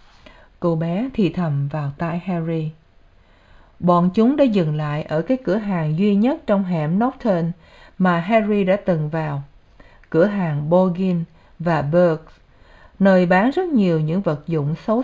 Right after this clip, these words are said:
xa đen tối. Ở giữa những giá hàng chứa đầy những xương sẩu và chai lọ cũ kỹ là Draco Malfoy đang quay lưng lại ba đứa,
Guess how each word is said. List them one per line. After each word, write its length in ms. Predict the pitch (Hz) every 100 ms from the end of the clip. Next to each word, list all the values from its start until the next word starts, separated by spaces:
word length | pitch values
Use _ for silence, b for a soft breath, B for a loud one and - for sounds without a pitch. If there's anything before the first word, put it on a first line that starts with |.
| -
xa 220 | 196 175
đen 220 | 180 185 175
tối. 320 | 180 180 233 - - - b b b b
Ở 100 | - 226
giữa 200 | 185 165
những 300 | 233 226 220
giá 180 | 220 262
hàng 420 | 262 190 160 147 143
chứa 200 | 208 285
đầy 300 | 247 185 160
những 180 | 151 185
xương 260 | - 214 190
sẩu 320 | 180 151 151 202 b b b
và 120 | 185 175
chai 280 | 240 233
lọ 240 | 208 160 156
cũ 340 | 156 156 175
kỹ 360 | 180 156 165 247 b b -
là 280 | 170 151 143
Draco 340 | 185 180 190
Malfoy 760 | 185 175 180 175 175 175 160 156 b b b b
đang 340 | 180 175 165
quay 220 | - 220
lưng 240 | 208 196 180
lại 200 | 147 147
ba 200 | 170 170
đứa, 240 | 170